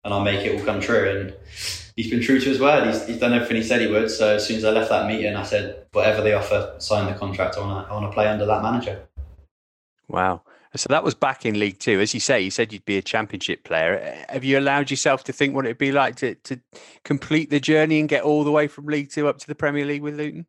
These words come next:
Speaker 1: Um, I mean, I'd be lying if I said I haven't thought about it. I've, I've thought about it most, most evenings at the minute, thinking about what could be the dream. Everyone thinks about it, going to Wembley,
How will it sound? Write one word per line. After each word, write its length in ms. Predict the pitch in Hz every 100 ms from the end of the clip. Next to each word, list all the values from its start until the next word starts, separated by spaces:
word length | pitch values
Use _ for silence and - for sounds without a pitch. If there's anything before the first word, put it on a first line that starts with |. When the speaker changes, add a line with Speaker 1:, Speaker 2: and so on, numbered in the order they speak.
| _ _
Speaker 1:
Um, 640 | 156 160 196 185 185 185 - - - - _ _ _ -
I 160 | 131 147
mean, 420 | 147 143 143 -
I'd 80 | 131
be 120 | 143
lying 180 | 160 160
if 160 | -
I 20 | 147
said 120 | 139
I 100 | 127
haven't 140 | -
thought 180 | 143 131
about 320 | 107 104 113
it. 80 | 127
I've, 360 | - - - 123
I've 80 | -
thought 160 | 127
about 280 | 127 117 107
it 200 | - - - - -
most, 380 | 127 120 - 127
most 300 | 151 143 143
evenings 400 | 143 135 135 135
at 80 |
the 80 | 120
minute, 320 | 120 139 147
thinking 240 | - 123 120
about 320 | 120 113 -
what 160 | 127 -
could 180 | 127
be 380 | 131 135 139 -
the 120 | 123
dream. 440 | 120 131 135 135 131
Everyone 400 | 117 113 120 117
thinks 220 | 123 120
about 260 | - 117 117
it, 60 |
going 180 | 120 113
to 80 | 113
Wembley, 540 | 120 113 110 110 110